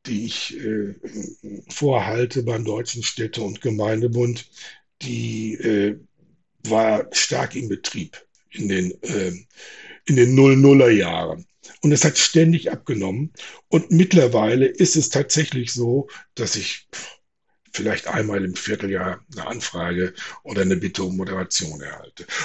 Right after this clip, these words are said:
Und das meines Erachtens ist der beste Beleg dafür, dass sich diese Mobilfunkvereinbarung sehr gut bewährt hat.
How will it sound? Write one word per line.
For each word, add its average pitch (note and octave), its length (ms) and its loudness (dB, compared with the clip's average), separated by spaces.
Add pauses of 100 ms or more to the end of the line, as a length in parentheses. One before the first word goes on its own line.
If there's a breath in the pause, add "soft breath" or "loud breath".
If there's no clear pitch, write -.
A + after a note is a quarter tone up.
Und C3 200 4
das D#3+ 260 4
meines D3+ 380 2
Erachtens A2+ 540 -6 (200 loud breath)
ist - 460 -2
der B2+ 140 6
beste D3+ 420 4
Beleg C3 400 -2
dafür, A#2+ 460 -4
dass A#2 180 -8
sich B2 160 -8
diese A#2+ 220 -4
Mobilfunkvereinbarung G#2+ 1160 -6
sehr B2 180 0
gut G#2+ 180 -10
bewährt - 400 -12
hat. - 180 -20